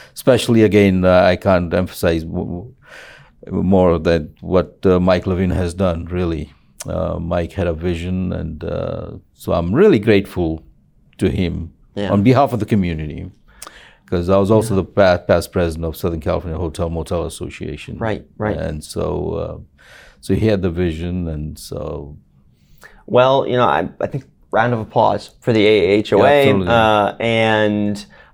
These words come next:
Speaker 2: I, I think their work is going to continue to be
Speaker 1: Oh,
Speaker 2: essential
Speaker 1: absolutely.
Speaker 2: moving forward,
Speaker 1: Absolutely.
Speaker 2: especially in that intersection of the two industries,
Speaker 1: Yeah,
Speaker 2: right?
Speaker 1: because right now we got a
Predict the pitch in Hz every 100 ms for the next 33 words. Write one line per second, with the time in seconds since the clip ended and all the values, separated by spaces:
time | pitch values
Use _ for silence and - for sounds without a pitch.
0 | - 104 113 113 104 - _ _ _ _
1 | _ _ 117 160 147 139 131 135 143 127
2 | 123 113 110 127 127 123 117 120 113 135
3 | 107 143 127 127 123 113 - 117 120 127
4 | 123 120 - 80 73 170 - 196 196 226
5 | 190 151 139 127 131 127 123 107 123 104
6 | 104 - 107 110 185 190 202 185 117 -
7 | 180 151 165 190 190 220 202 190 180 170
8 | 165 160 156